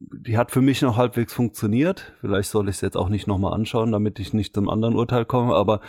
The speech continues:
das, das <laughs> ging dann irgendwie noch, die, äh, nee, ich sage, nee, das, sorry, jetzt habe ich einen falschen Titel genannt. Ähm, <laughs> der hat, den habe ich nicht gesehen, der soll auch ganz furchtbar sein. Und zwar der bessere ist Iron Sky.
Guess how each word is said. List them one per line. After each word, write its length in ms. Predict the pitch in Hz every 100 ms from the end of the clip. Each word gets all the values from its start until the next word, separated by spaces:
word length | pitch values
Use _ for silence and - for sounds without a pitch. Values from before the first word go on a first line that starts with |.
| - -
das, 200 | - 117
das 320 | - 123 - -
<laughs> 40 |
ging 280 | 147 170 175
dann 160 | 139
irgendwie 360 | 120 143 143 147
noch, 280 | 143 147 117
die, 380 | 117 120 120 104 - - - _
äh, 540 | - 110 110 110 110 104 _
nee, 280 | 120 113 87
ich 160 | - -
sage, 460 | - 85 85 85
nee, 180 | 80 101
das, 220 | 90 85 - 98 92
sorry, 240 | 90 95
jetzt 120 | 92 95
habe 100 | 92
ich 80 |
einen 80 | 98
falschen 300 | - 92 92
Titel 220 | 123 123
genannt. 380 | 95 92 87 90 -
Ähm, 360 | 92 90 90 - _ _ _
<laughs> 100 | - - - - - _
der 220 | - 107
hat, 160 | 101 -
den 100 | 110
habe 140 | 98 98
ich 60 |
nicht 200 | 110 110
gesehen, 300 | - 104 95
der 120 | 87
soll 160 | 90 101
auch 100 | 92
ganz 180 | 104 117
furchtbar 400 | 120 117 - 90
sein. 240 | 85 85 -
Und 100 | 90
zwar 260 | 98 98
der 140 | 98 95
bessere 340 | 101 98 107
ist 140 | 98 -
Iron 380 | 95 104 104 92
Sky. 480 | - - 85 85